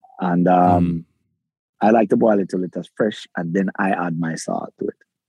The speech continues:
Speaker 1: more so than still keep it so salt.
Speaker 2: Mm.
Speaker 1: And then you break it up, right? You also boil the ackee.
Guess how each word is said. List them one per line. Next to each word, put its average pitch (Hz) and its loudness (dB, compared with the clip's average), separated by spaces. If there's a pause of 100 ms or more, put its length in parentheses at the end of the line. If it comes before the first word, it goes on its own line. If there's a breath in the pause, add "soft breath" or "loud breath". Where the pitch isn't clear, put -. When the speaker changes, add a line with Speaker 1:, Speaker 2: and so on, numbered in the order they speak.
(100)
Speaker 1:
more - -4
so - -4
than - -2 (1080)
still 92 4
keep 85 2
it 85 -2
so 85 -2
salt. 82 0
Speaker 2:
Mm. 87 -4
Speaker 1:
And 90 4
then 98 6 (1200)
you 87 4
break 104 6
it 90 0
up, 87 0 (760)
right? 92 2
You 87 2
also 127 4
boil 101 4
the 95 -2
ackee. - -4